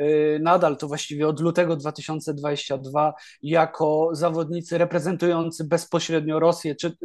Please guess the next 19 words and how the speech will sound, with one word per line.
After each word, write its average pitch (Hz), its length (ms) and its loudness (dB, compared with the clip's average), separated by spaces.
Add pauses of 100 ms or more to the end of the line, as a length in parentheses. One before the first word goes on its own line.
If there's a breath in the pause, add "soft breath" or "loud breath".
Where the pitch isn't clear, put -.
czy, 190 160 0
czy 151 180 -2 (100)
tak 151 140 -4
samo 160 200 -2
jest 147 100 -6
w - 40 -18
przypadku 156 400 -6
Białorusinów. 147 720 -2 (440 loud breath)
Mogą 262 260 4
jako 226 180 2
neutralni 190 640 6
i 427 200 -8 (160)
podobny 277 640 2
przypadek 180 680 0
będzie 170 380 -2
na 160 180 0
Igrzyskach 151 640 -6
w - 140 -20
Paryżu, 147 680 4